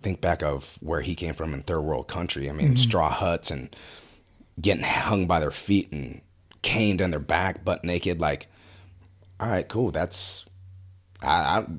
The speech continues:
Speaker 1: here, I mean, you going straight to jail if you try
Speaker 2: Yeah,
Speaker 1: that,
Speaker 2: yeah,
Speaker 1: you know?
Speaker 2: yeah.
Speaker 1: So, you know, uh, a lot of the physical, um, you know, punishment that, that I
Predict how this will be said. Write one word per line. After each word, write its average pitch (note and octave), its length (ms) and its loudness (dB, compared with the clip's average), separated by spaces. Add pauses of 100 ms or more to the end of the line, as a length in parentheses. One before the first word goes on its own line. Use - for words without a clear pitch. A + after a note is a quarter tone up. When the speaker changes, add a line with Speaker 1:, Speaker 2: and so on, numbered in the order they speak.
(280)
Speaker 1:
here, G#2 280 6
I - 60 4
mean, E2+ 140 0
you G#2+ 80 0
going E2 160 2
straight - 220 2
to - 80 -10
jail D#2 320 4
if - 100 -10
you D#2+ 80 -6
try D#3 200 8
Speaker 2:
Yeah, C3+ 80 8
Speaker 1:
that, C#3 140 2
Speaker 2:
yeah, C#3 120 8
Speaker 1:
you C3+ 80 8
know? C3 60 6
Speaker 2:
yeah. B2+ 40 4
Speaker 1:
So, G#2 300 2 (840)
you C3 100 6
know, D#2+ 240 0 (180)
uh, - 140 -6 (580)
a G2+ 60 0
lot A#2 320 8
of - 480 2
the D#2 120 -2
physical, E2+ 720 0 (400)
um, D2+ 520 8 (1500)
you F#2 80 2
know, D#2 80 2
punishment D#2+ 500 -2
that, C2+ 220 -2
that C#2 280 -4
I D2 140 -4